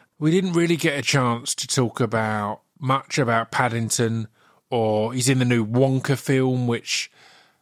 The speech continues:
sounds amazing. The cast looks insane. We didn't get to talk about, I shouldn't be listing what we didn't talk about. It's a lovely chat. And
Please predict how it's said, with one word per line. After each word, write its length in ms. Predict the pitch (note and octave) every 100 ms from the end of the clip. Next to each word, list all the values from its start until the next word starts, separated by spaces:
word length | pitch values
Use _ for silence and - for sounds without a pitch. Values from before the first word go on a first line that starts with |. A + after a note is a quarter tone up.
| _ _
sounds 340 | - C#3+ B2
amazing. 540 | A#2+ B2+ C3+ B2+ B2 B2
The 60 |
cast 460 | A2 - C3 A#2+ -
looks 240 | B2 -
insane. 720 | A#2+ A2 - B2 A#2+ A#2+ A#2 A#2
We 100 | C3
didn't 160 | C3 C3+
get 140 | C3
to 80 | -
talk 260 | - C3+ A#2+
about, 140 | A2+
I 40 |
shouldn't 260 | A#2 F#3+ E3+
be 80 | D3+
listing 500 | D3+ - A#2 G#2 A2
what 160 | A2
we 80 | A2
didn't 300 | G#2 G2 G2 - _ _ _
talk 240 | - A2+ A2
about. 220 | G#2+ A#2
It's 120 | C3+
a 20 |
lovely 320 | D#3+ E3 C#3+ C3+
chat. 300 | D3 A2+ - - - - _
And 280 | F3+ F#3+ G3